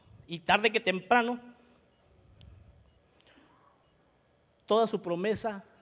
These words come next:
se cumplirá en nuestras vidas.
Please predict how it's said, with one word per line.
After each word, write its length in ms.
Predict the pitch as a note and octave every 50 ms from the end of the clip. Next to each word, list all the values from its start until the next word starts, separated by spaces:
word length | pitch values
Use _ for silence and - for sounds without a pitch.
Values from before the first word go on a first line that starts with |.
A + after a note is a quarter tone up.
| _ _ _ _ _ _ _ _ _
se 220 | - - F3+ F3
cumplirá 580 | - F3 F#3 D#3+ - D#3+ D#3 D#3 F3 F3+ F3+ - - _ _ _ _ -
en 80 | D#3+
nuestras 360 | D#3 D3+ C3 - - C3+ B2+ B2
vidas. 380 | B2+ G#2+ G#2+ - _ - _